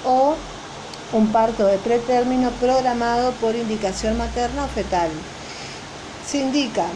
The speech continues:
<clears throat> en todas las embarazadas en riesgo de parto pretérmino inminente espontáneo o por indicación obstétrica médica. Su uso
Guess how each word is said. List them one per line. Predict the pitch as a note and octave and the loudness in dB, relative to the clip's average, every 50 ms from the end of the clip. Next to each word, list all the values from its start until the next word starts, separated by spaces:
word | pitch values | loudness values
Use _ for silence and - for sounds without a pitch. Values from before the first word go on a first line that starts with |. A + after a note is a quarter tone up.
| F#3+ - - - - - - - - A3+ A#3 A3+ F#3 E3+ | -10 -12 -14 -14 -14 -14 -12 -6 -4 0 0 0 0 -2
<clears throat> | D#3+ A3+ - - - - - - - - - - - - - A#3+ | -6 -8 -12 -14 -14 -14 -14 -14 -14 -14 -14 -16 -16 -12 -6 -2
en | A#3+ A3 G#3+ | -2 -2 0
todas | A3 B3+ B3+ C4+ C#4+ D4 | 2 2 4 4 4 4
las | D4 C#4+ C4+ - | 4 2 0 0
embarazadas | C#4+ B3 A#3 A3 G#3+ G#3 G#3 G#3+ - B3 A3+ A3 A3+ A#3+ B3+ C#4+ C#4 - - - | 0 2 4 4 4 4 2 0 2 2 4 6 6 6 6 4 2 -2 -4 -4
en | G#3 G3 F#3+ F#3 | -4 -4 -2 0
riesgo | G3 G3+ G#3+ A3 A3 B3 A#3+ | 0 0 2 2 2 2 2
de | A3+ G#3 F#3+ | 2 2 2
parto | - G3 G3 G3+ G#3 G#3 A3 G3+ | 2 2 0 0 0 0 -2 -2
pretérmino | G#3 G3 G3 F#3+ - G3+ G#3 G#3 G#3+ A3 A3 G#3 F#3 F3+ - - | 0 -2 -2 -2 0 -2 0 0 2 2 2 0 0 -2 -4 -4
inminente | C4 C4 C4+ C4 B3+ B3 A#3+ A#3+ A#3+ B3 A#3+ - A#3+ A#3+ A3+ - G#3 | -4 -2 -2 0 0 2 2 2 0 0 0 0 0 0 2 0 -2
espontáneo | G3+ G3+ - G3+ G3 G3+ G3+ A3+ B3+ C4 B3+ B3 B3 B3 C4 D4 D#4 D4+ - - - - - - - | -2 -2 0 0 0 0 0 2 2 2 2 2 2 2 2 0 0 -4 -8 -12 -14 -14 -14 -8 0
o | - C4+ C4+ C#4 C#4+ | 2 4 4 4 4
por | C#4+ B3+ A#3+ B3 | 4 2 2 2
indicación | B3+ B3+ B3 A#3+ A3+ A3+ G#3+ G3+ G#3 A3+ A3 A3 | 2 2 2 0 2 0 -2 0 0 2 2 2
obstétrica | G#3+ G#3+ G#3+ - - A#3+ A#3 A#3 - A#3 B3 A3+ A3+ G3 | 2 0 -2 -2 0 0 0 0 -2 -4 -2 0 0 2
médica. | G3+ A3 A3 A3 G#3 F#3+ F3+ E3+ - E3 D#3 D#3+ - - - - - - - - - - - - - - - - - - - - - - - - - - - - - - - - - - - - - - - - - - - - - - E4+ - - - - - - - - - - - - - - - - - - - - - - - - - - - - - - - - - - | 2 2 2 2 2 2 0 -2 -2 -4 -6 -6 -8 -12 -14 -14 -14 -14 -14 -14 -14 -14 -14 -14 -14 -14 -14 -14 -14 -14 -14 -14 -14 -14 -14 -14 -14 -14 -14 -14 -14 -14 -14 -14 -14 -14 -14 -14 -14 -14 -14 -14 -14 -14 -14 -14 -14 -14 -14 -14 -14 -14 -14 -14 -14 -12 -12 -12 -12 -12 -12 -14 -14 -14 -14 -14 -14 -14 -12 -12 -12 -12 -14 -14 -14 -14 -14 -14 -14 -14 -10 -6 -2
Su | - D#4 D#4 | 0 2 4
uso | D#4 D4+ D4 D4 D4 - D4 C4+ C#4 | 4 4 4 2 2 2 2 2 2